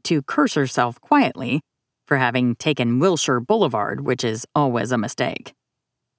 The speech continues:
She let a moment pass. "I guess being acknowledged as nuanced and complex. I was A,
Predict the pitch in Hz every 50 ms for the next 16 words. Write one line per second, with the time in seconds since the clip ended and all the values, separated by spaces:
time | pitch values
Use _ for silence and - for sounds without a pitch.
0 | _ _ - - 214 196 160 151 147 147 139 143 139 139 143 139 131 - - -
1 | 147 143 139 127 123 127 131 - - - _ _ _ _ _ _ _ _ _ _
2 | _ _ _ _ _ _ _ _ _ - 208 240 - 330 370 392 392 - - -
3 | - - _ _ _ _ - - 262 262 247 233 208 196 185 170 160 156 175 220
4 | 208 170 156 147 143 - - - 160 147 143 143 - - 160 147 147 170 185 180
5 | 180 190 196 180 - - - 160 160 160 143 - 160 165 151 - - 95 - -
6 | - _ - - - - _ _ _ _ _ _ _ _ _ _ _ _ _ _
7 | _ - - 147 156 151 147 165 170 160 147 135 120 117 - - 147 208 190 127
8 | 87 104 131 165 165